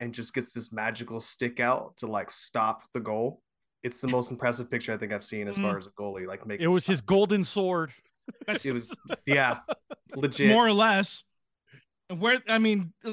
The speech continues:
Speaker 2: part of me is a little bit pissed off 'cause Adin Hill did not play this well for the Sharks,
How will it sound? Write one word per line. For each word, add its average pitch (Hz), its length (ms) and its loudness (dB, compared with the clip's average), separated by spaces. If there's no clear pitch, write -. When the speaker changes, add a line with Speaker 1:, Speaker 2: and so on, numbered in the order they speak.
Speaker 2:
part 277 240 8
of 262 60 2
me 262 80 4
is 208 80 2
a 226 40 0
little 208 220 0
bit 220 140 -4
pissed 214 260 -4
off 220 180 -2
'cause 180 160 -6
Adin 190 240 -2
Hill 185 160 0
did 165 160 -8
not 220 300 2
play 226 200 2
this 202 200 -2
well 185 180 -4
for 175 140 -12
the 160 120 -6
Sharks, 156 520 -2